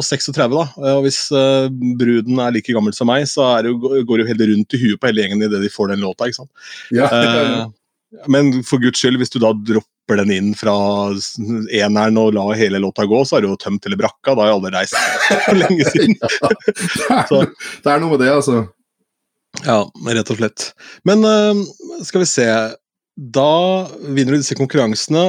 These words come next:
Speaker 1: og hva slags type jobber gjør du da som D J? Du har vært liksom innom at du gjorde Hawk og masse forskjellige ting, men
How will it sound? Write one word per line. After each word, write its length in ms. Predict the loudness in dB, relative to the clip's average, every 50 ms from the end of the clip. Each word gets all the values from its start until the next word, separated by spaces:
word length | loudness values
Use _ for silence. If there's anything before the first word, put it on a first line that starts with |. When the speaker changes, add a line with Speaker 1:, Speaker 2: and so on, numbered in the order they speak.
| 0
Speaker 1:
og 480 | 0 0 0 2 2 0 -2 -4 -6 -12 _ _ -2
hva 140 | -2 0 0
slags 220 | 2 0 0 -2 0
type 300 | 0 0 0 0 0 2
jobber 480 | 2 2 0 -2 -6 -6 -2 0 2 2
gjør 160 | 2 2 2
du 80 | 2 2
da 80 | 0 0 -2
som 200 | -2 -4 -4 0
D 140 | 0 0 0
J? 160 | 0 0 0
Du 80 | 2
har 160 | 2 2 2 2
vært 220 | 0 0 -2 _ _ -6
liksom 560 | -4 -2 0 0 0 0 0 -2 -4 -6 -6 -6 -4
innom 240 | -2 -2 0 0 -2
at 120 | -2 0 0
du 60 | 2
gjorde 180 | 2 2 2 2 2
Hawk 400 | 2 4 4 4 2 0 _ -2
og 220 | 0 0 0 0 -2
masse 160 | -2 -4 -4
forskjellige 340 | -4 -2 0 0 0 0 0 0
ting, 160 | 0 2 2
men 160 | 2 2 0